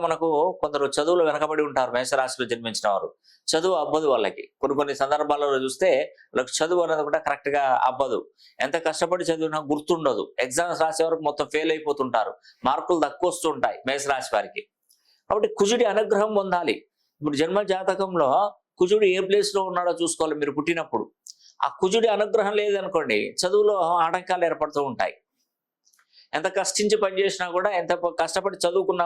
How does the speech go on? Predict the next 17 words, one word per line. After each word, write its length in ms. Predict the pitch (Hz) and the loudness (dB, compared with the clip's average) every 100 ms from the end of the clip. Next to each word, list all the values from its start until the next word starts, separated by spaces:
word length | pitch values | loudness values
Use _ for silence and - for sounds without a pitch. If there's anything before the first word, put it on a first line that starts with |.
| 170 | 0
కూడా 140 | 202 - - - - | -2 -2 -18 -4 -4
అసలు 240 | 160 175 165 160 - - 139 | 0 2 2 0 -6 -4 -2
ఆ 40 | 151 - | 0 -2
చదువు 260 | 202 240 185 | 2 0 2
బుర్రకెక్కదు, 560 | 185 170 139 - 85 - _ _ _ _ _ - | 0 0 -2 0 -2 -4 _ _ _ _ _ -2
జ్ఞాపక 360 | 160 185 202 190 | -2 0 -2 -2
శక్తి 200 | 196 - 180 | 0 4 4
లోపిస్తుంది. 600 | 165 156 151 131 117 95 - - 165 | 4 0 0 -2 -2 -4 -6 -4 0
చదవాలనే 540 | 175 196 196 185 175 127 131 | 0 0 0 2 2 4 4
ఆలోచన 380 | 180 214 208 190 190 | 4 4 2 0 2
ఉన్నప్పటికీ 540 | 185 180 185 196 214 214 - - - | 0 0 -2 0 -2 -4 -12 -8 -2
చదువు 260 | 190 208 185 | 4 4 4
చదువుకుంటే 420 | 185 196 175 175 175 | 4 2 2 2 2
అర్థం 240 | 147 170 165 | 2 0 2
కాదు 160 | 147 110 131 | 0 0 -2
పరిస్థితి. 420 | 135 - 120 - - _ _ - _ _ _ _ - | -2 -2 -4 -6 -10 _ _ -20 _ _ _ _ -4
ప్రతి 220 | 180 190 | -2 4